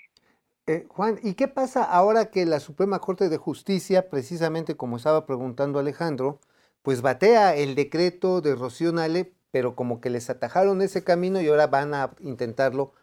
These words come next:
a través de la Cámara de Diputados? O sea, s-, insisten. ¿Tendrá futuro esa iniciativa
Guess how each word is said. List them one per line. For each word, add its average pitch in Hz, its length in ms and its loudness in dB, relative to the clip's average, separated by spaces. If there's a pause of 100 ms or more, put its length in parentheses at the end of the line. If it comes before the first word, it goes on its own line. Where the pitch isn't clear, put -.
(140)
a 135 160 -6
través 127 360 -2
de 131 80 -4
la 107 80 -8
Cámara 107 320 -10
de 110 140 -8
Diputados? 120 640 -2 (220)
O - 40 -20
sea, 120 100 -4
s-, - 160 -10
insisten. 165 600 -2 (480)
¿Tendrá 170 340 4
futuro 254 440 2
esa 233 200 6
iniciativa 185 680 0